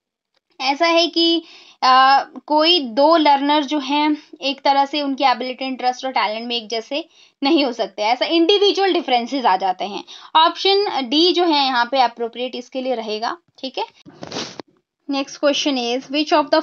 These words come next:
following is not a biological or natural motive?"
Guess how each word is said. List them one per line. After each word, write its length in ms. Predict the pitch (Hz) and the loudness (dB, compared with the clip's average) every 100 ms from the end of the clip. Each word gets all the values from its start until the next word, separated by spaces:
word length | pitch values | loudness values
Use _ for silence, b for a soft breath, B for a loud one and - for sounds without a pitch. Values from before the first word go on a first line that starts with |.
| 302 | 4
following 360 | 254 240 240 254 269 | 2 2 0 -2 -4
is 100 | 277 262 233 | -2 -4 -2
not 280 | 208 220 277 - 262 | 0 0 0 0 0
a 100 | 285 | 2
biological 720 | 247 226 233 208 214 240 254 | 2 2 2 -2 -4 -4 0
or 220 | 262 277 277 _ _ _ _ _ - | 2 2 -2 _ _ _ _ _ 0
natural 400 | 269 285 311 320 | 0 2 2 2
motive?" 340 | 247 175 202 | 2 -2 -4